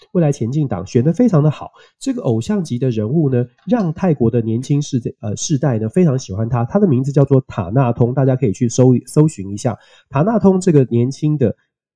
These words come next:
亿万身家的年轻富豪跳进去参选，但是他站在平民的百姓的立场哦，他获得非常多的支持，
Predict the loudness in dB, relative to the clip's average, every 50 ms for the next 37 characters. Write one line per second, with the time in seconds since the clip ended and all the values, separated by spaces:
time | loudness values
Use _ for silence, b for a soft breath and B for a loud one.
0 | _ _ 0 2 4 6 6 6 6 6 4 4 0 0 0 0 0 0 0 -4
1 | -4 -4 -2 -2 -2 -2 -2 -2 -2 -2 -2 -2 -2 -2 -2 -4 -4 -4 -4 -2
2 | -2 -2 -2 -2 -4 -4 -4 -2 0 0 0 0 0 -4 -2 0 -2 -2 0 0
3 | 0 0 0 0 -2 -2 -4 -4 b b b b b 0 0 0 2 0 -2 -2
4 | 0 -2 0 0 -2 0 0 -2 0 -2 -4 -4 -2 -2 -2 -2 0 0 -2 -2
5 | -2 -6 -10 -8 -10 -8 -8 -8 -6 -8 -8 -8 -8 -12 -12 -12 -12 -18 b b
6 | b b -6 -6 -6 -2 0 0 0 2 -2 -2 -2 -2 -2 -2 -2 -4 -4 -2
7 | -2 -2 -2 -4 -2 -4 -4 -4 -4 -12 -12 -18